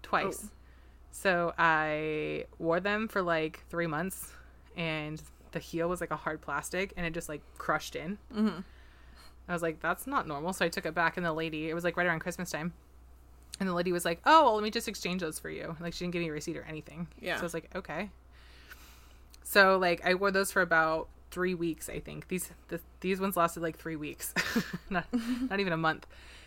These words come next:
Speaker 1: And the, like, whole heel just, like, caved in. I was like, "What the fuck?" <laughs>
Speaker 2: <laughs>
Speaker 1: I was so mad. And they were
Speaker 2: Yeah.
Speaker 1: super cute boots, too. They had bows on the back. They were black knee highs.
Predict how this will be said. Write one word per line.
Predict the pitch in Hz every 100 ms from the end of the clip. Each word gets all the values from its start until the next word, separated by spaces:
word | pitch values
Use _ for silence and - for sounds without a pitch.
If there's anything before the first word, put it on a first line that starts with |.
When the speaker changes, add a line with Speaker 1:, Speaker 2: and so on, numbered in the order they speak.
| -
Speaker 1:
And | 175 170 160 151 -
the, | 175 -
like, | 185 - - - - - -
whole | - - 190 180 175 170 170
heel | - 180 165
just, | 160 156
like, | 156 151 -
caved | - - 160 151
in. | 151 147 147
I | 156
was | 175
like, | 190
"What | 185 208 240 -
the | 240
fuck?" | 233 226 247 277
<laughs> | 294
Speaker 2:
<laughs> |
Speaker 1:
I | 269 233 208 196 202 233
was | 196
so | - 202 196
mad. | 208 185 156 -
And | 233
they | 285
were | 294
Speaker 2:
Yeah. |
Speaker 1:
super | 311 311
cute | 302 311 254
boots, | 294 285 -
too. | 262
They | 202
had | 208 185
bows | 160 180
on | 196
the | 208
back. | 208 208
They | 180
were | 175
black | 160 160 175
knee | 160 175
highs. | 175 190